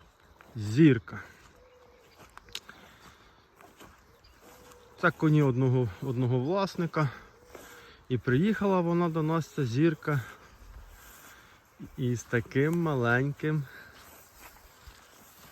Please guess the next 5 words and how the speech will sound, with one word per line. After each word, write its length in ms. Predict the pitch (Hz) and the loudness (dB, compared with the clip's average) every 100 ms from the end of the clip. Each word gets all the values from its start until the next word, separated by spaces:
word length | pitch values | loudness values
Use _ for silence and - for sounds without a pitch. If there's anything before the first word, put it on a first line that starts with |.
| - | -14
красунчиком. 880 | 190 185 - 220 202 151 123 - 98 80 - - - | -6 -6 -4 -2 0 0 -4 -6 -10 -10 -18 -20 -8
Тр-тр-тр. 460 | 113 - - - 113 - - - - - - - - - - - - - - - - - - - - - - - - - - - - - - | -8 -6 -8 -8 -8 -10 -20 -20 -20 -20 -20 -20 -20 -20 -20 -20 -20 -20 -20 -20 -20 -20 -20 -20 -20 -20 -20 -20 -20 -20 -20 -20 -20 -20 -20
Таке 220 | - 214 | -12 -6
маленьке 540 | 180 160 165 160 156 - - | -4 -4 -4 -6 -10 -14 -10
кнопенятко. 720 | 147 143 143 110 101 - 117 | -10 -6 -4 -4 -8 -10 -12